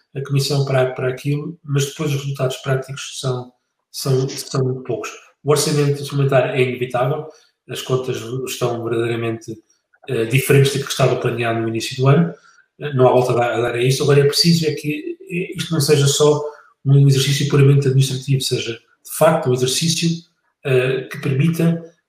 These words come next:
eh, pôr em marcha todas as as condições e as ações necessárias para o mais depressa possível sairmos desta crise económica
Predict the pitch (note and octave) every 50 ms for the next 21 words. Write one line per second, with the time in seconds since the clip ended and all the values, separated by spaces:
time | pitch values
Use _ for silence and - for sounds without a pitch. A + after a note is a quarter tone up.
0 | _ _ _ D#3 C3 B2+ C3 - - - - D3+ C#3 C3+ B2+ B2+ B2+ B2+ C3 C#3
1 | C#3+ C#3 - - - D#3 D3+ D3 C#3+ C#3 C3 B2 B2 B2 B2 - - _ - D3+
2 | C#3+ C#3 C#3 C3 B2 B2 C3 B2+ B2+ - - - - - - - _ _ _ _
3 | _ _ _ C3+ - - C3 A#2+ A#2 - - C#3 C3 A#2+ B2 B2 - - C3+ B2+
4 | C3+ C3 - - - - C3+ C3 B2+ C#3 C#3 C#3 - - - - _ _ _ C#3+
5 | C3+ C3+ C#3 C3+ - - C3 - D3 - - - C3+ C3 C3+ C3+ C3+ - C3 B2+
6 | B2+ C3 B2+ B2+ - - - _ _ _ - - - - B2+ - - C3+ B2+ A#2+
7 | - - - A#2+ B2+ B2+ B2+ - B2+